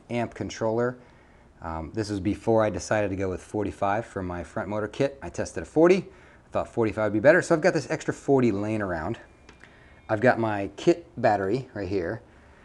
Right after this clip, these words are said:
And what I'm gonna do is I'm gonna plug these two items into the stock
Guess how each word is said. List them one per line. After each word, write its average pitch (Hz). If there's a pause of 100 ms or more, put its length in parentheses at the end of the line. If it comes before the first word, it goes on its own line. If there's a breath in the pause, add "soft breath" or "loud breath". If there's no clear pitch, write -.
(160 soft breath)
And 127
what 143
I'm 147
gonna 147
do 139
is 143
I'm 135
gonna 127
plug 135
these 131
two 135
items 110
into 135
the 104
stock -